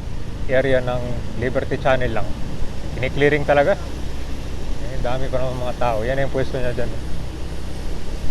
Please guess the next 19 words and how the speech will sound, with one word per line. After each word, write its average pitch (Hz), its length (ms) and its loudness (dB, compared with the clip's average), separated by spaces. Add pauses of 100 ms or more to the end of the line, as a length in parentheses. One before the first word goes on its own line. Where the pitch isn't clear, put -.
Tapos, 170 560 6
naalala 175 320 6
ko - 20 6
dati, 156 380 8 (240)
may 139 80 2
mga 165 160 2
extension 160 400 4
ng 151 80 2
Parisan 156 340 6
pa 151 140 6
dito. 147 320 8 (880)
Pero 135 160 4
ngayon, 160 240 2
pinagbawalan 147 640 6
na 147 80 4
yata 147 320 6
eh. 127 80 10 (800)
Wala 135 240 4
na. 156 160 -2